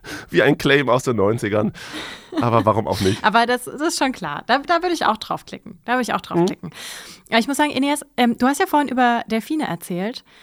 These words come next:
Speaker 1: Mhm.
Speaker 2: Und ich habe im Kopf, dass auch schon mal Delfine eingesetzt wurden, um nach Nessie zu suchen. Von einem Typen,
Speaker 1: <laughs>
Speaker 2: ich meine,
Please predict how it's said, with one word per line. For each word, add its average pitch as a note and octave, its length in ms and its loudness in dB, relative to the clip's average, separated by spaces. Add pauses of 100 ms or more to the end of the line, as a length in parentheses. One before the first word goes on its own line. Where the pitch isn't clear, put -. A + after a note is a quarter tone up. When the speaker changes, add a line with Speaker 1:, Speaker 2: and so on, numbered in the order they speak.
(360)
Speaker 1:
Mhm. B2 300 2
Speaker 2:
Und A#3+ 160 0
ich - 160 -8
habe D4+ 220 0
im C#4+ 160 -2
Kopf, - 480 -4
dass G#3 200 -4
auch A#3+ 200 0
schon C#4+ 200 -2
mal C#4+ 200 2
Delfine C4 600 0
eingesetzt A#3 580 0
wurden, F3 260 0
um A3 120 4
nach A3+ 200 2
Nessie B3+ 340 0
zu - 160 -4
suchen. - 440 -6 (1040)
Von A#3+ 180 6
einem A3+ 320 6
Typen, - 380 2 (340)
Speaker 1:
<laughs> - 360 -10
Speaker 2:
ich A#3 180 -2
meine, C#4+ 480 2